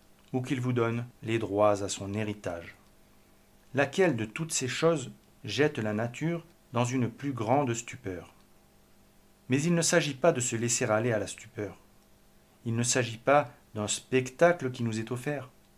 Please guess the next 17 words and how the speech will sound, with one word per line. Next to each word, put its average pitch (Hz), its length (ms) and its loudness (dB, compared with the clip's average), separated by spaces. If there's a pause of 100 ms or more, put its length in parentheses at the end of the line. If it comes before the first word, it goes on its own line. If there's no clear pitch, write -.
(220)
Il 143 120 -2
s'agit 127 400 0 (400)
d'une 113 240 0
invitation 185 760 4
qui 143 140 -4
nous 117 160 2
est 117 60 2
faite. - 400 -10 (880)
Allons 147 440 6 (340)
là 110 380 4 (200)
où 123 80 0
nous 113 280 0
appelle 143 460 2
l'amour. 98 520 -4 (800)
Que 123 80 0
notre 143 260 2
cœur 196 380 4